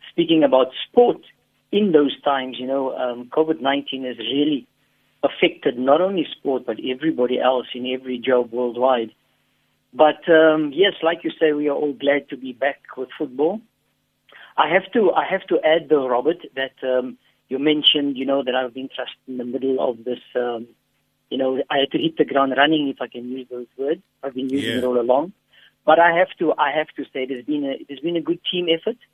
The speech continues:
Speaker 1: Um, yes, there, there have been many powwows, but you know what? That is what makes things work. You sit down,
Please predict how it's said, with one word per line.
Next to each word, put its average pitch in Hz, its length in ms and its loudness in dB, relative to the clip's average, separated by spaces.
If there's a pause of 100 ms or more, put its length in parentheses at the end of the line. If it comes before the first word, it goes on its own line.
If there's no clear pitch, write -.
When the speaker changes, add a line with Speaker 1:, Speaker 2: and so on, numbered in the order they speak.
(500)
Speaker 1:
Um, 156 920 4
yes, 180 300 0 (280)
there, 156 300 2
there 160 240 4
have 170 120 -4
been 160 200 -2
many 165 180 0
powwows, 160 560 4
but - 220 -6
you 147 80 -6
know 160 100 4
what? 185 200 2 (500)
That 143 120 2
is 165 160 -2
what 131 200 -4
makes 135 300 -6 (160)
things 139 340 -8
work. 131 280 -2 (500)
You 127 120 -4 (120)
sit 147 180 2
down, 156 440 2